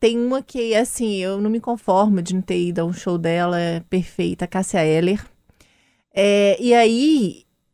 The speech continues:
a Ana Carolina também, perfeita, que eu amo,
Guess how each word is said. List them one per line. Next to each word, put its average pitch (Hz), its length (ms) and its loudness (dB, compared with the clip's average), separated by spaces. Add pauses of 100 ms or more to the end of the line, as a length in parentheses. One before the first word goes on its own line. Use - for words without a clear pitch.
(140)
a 214 800 0
Ana 262 200 2
Carolina 226 500 2
também, 196 320 0
perfeita, 196 540 0
que - 120 -4
eu 175 120 2
amo, 202 440 2